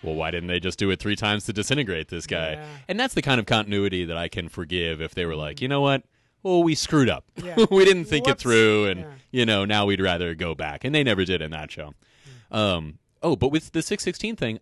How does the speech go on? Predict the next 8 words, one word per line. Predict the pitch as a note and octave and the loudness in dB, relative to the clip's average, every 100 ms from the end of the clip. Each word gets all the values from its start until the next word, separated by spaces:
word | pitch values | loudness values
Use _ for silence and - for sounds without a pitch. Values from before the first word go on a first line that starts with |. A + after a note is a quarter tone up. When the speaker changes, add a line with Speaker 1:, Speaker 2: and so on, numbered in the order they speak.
| - | -14
Speaker 1:
I | - | -12
really | A#3 | -10
thought | A3 - | -8 -8
they | C#3+ | -6
missed | C#3 - | -6 -6
an | C3+ | -8
opportunity | B2 A2+ - D3 G2 D2+ D2 _ _ _ | -6 -6 -4 -4 -4 -6 -10 _ _ _
where | A2+ A2+ A#2 A2 G#2+ | 0 2 4 2 -2